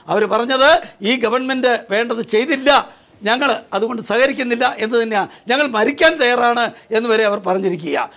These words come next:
ഒരു കാര്യം കൂടി ശ്രദ്ധിക്കണം, നമ്മൾ, നമ്മുടെ ഗവൺമെന്റ്, ഇതാ യു പി എ ഗവൺമെന്റ് വന്നപ്പോൾ ആ ഗവൺമെന്റിന്റെ പ്രധാനമന്ത്രി ഈ കാര്യം ശ്രദ്ധിച്ചില്ല. പോട്ടെ, അടുത്ത ഗവൺമെന്റ് വന്നല്ലോ, ആ ഗവൺമെന്റ് ചെയ്യുമോ എന്നെനിക്കറിയില്ല.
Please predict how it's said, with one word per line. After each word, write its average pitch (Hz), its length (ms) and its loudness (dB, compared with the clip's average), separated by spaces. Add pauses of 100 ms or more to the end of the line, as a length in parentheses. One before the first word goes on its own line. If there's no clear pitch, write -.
(140)
ഒരു 262 200 0
കാര്യം 269 240 2
കൂടി 269 140 -4
ശ്രദ്ധിക്കണം, 208 680 -6 (180)
നമ്മൾ, 240 460 0 (280)
നമ്മുടെ 240 320 0
ഗവൺമെന്റ്, 226 640 -2 (300)
ഇതാ 240 300 4 (220)
യു 269 260 2
പി 339 40 4
എ 320 120 6
ഗവൺമെന്റ് 269 380 0
വന്നപ്പോൾ 233 520 2 (460)
ആ 262 180 4
ഗവൺമെന്റിന്റെ 240 520 -2
പ്രധാനമന്ത്രി 247 880 -2 (120)
ഈ 220 120 0
കാര്യം 233 280 0
ശ്രദ്ധിച്ചില്ല. 262 580 -2
പോട്ടെ, 247 420 -2 (540)
അടുത്ത 190 160 -2
ഗവൺമെന്റ് 247 420 0
വന്നല്ലോ, 254 500 -2 (600)
ആ 226 100 4
ഗവൺമെന്റ് 254 360 0
ചെയ്യുമോ 240 300 2
എന്നെനിക്കറിയില്ല. 277 840 2